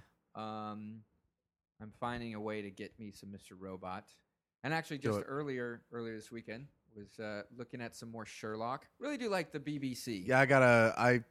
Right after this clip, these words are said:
Speaker 2: said I'd pick it up, and I haven't, and
Speaker 1: Yeah.
Speaker 2: I really want to.
Speaker 1: It's just such a commitment. It, it's
Speaker 2: Yeah.
Speaker 1: every episode's, like, ninety minutes.
Speaker 2: Yeah.
Speaker 1: But it is, it's great. Um, yeah, so we're watching some of that,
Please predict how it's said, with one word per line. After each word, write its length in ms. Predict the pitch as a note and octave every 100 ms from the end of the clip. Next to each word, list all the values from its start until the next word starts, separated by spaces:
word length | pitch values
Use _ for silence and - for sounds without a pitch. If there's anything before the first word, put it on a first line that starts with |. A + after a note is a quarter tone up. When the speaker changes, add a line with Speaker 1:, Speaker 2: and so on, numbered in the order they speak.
| _ _ _ _
Speaker 2:
said 180 | - C#3
I'd 120 | B2+ -
pick 160 | B2+
it 80 | A2+
up, 180 | A2 A2
and 320 | F#2 G#2 G2+
I 180 | F#2 G2+
haven't, 460 | F#2+ F#2+ F#2 F#2+ - -
and 260 | F#2+ G2 F#2+
Speaker 1:
Yeah. 60 |
Speaker 2:
I 40 | F2
really 200 | G2 F#2+
want 260 | F#2 F#2+ -
to. 300 | G2 F#2 F#2+
Speaker 1:
It's 140 | F#3
just 180 | G#3 F#3+
such 160 | D#3+ -
a 40 |
commitment. 500 | - A2 A2 G2 F2+
It, 160 | A2 - _
it's 260 | B2+ B2 C#3
Speaker 2:
Yeah. 120 | B2+
Speaker 1:
every 180 | C3 D3
episode's, 340 | - - A#2+
like, 120 | A2 G2+
ninety 300 | G2+ G2+ F#2
minutes. 380 | F2+ F2 F2 A2
Speaker 2:
Yeah. 240 | F#2+ D#2+ - -
Speaker 1:
But 140 | G3+
it 100 | B3+
is, 200 | B3+ E3 -
it's 200 | G#3+ -
great. 340 | - A#2 - - _ _ _ -
Um, 640 | G#2+ G#2 G2 F#2+ F#2+ F#2+ G2 _ _ _ _ B2
yeah, 160 | A2+
so 140 | - A#2+
we're 80 | A#2
watching 340 | A2+ A2 A2
some 160 | G#2+ G#2
of 80 |
that, 300 | G#2 A2 A2